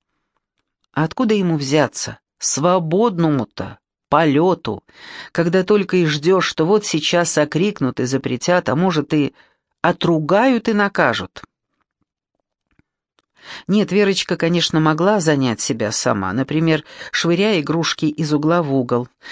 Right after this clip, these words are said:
или бегая из комнаты в комнату с дикими криками. А иногда бывало еще хуже. Она засовывала большой палец левой руки в рот,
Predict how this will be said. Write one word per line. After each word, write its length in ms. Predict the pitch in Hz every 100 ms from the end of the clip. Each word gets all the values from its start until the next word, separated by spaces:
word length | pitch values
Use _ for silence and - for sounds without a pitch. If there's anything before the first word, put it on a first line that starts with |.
| - -
или 160 | 185
бегая 340 | 180 220 180 139
из 120 | -
комнаты 420 | 156 147 139 139
в 80 | -
комнату 460 | 196 190 147 127 135
с 80 |
дикими 360 | 135 175 151 131
криками. 640 | - 123 117 110 107 - _ - - - _ -
А 120 | 180
иногда 320 | 214 226 311
бывало 300 | 277 262 269
еще 300 | 254 - 240
хуже. 480 | - 247 202 139 127 _
Она 260 | 143 151 151
засовывала 560 | 165 - 233 208 175
большой 420 | 151 143 147 170 151
палец 440 | 165 147 143 -
левой 260 | 151 139 135
руки 300 | 131 - 120
в 80 |
рот, 320 | 131 214 226